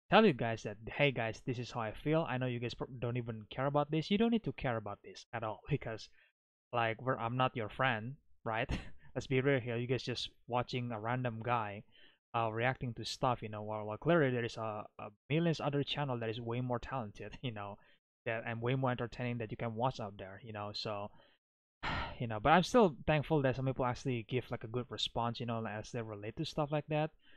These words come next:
Particularly Minecraft, uh, Creeper out there, or, like, Mine Creeper, I think. I forgot the, the, <laughs> the username, but you said that, uh, you didn't actually finish the assignment for college until, like,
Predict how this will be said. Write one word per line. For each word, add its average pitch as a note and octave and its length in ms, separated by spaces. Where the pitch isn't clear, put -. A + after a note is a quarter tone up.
Particularly C#3 520
Minecraft, B2 520
uh, A#2+ 120
Creeper C3+ 340
out C#3 100
there, C#3 100
or, A2+ 60
like, A2 140
Mine A#2 180
Creeper, C#3 320
I C#3 80
think. C#3+ 180
I B2+ 60
forgot A2+ 320
the, G#2+ 340
the, G#2+ 260
<laughs> - 80
the G#2+ 320
username, B2+ 560
but G#2+ 240
you C#3 140
said B2+ 320
that, A#2 320
uh, A#2 200
you A#2 160
didn't C3 160
actually B2+ 320
finish B2 260
the A2+ 120
assignment B2+ 420
for G#2+ 140
college B2 400
until, A2+ 260
like, G#2+ 140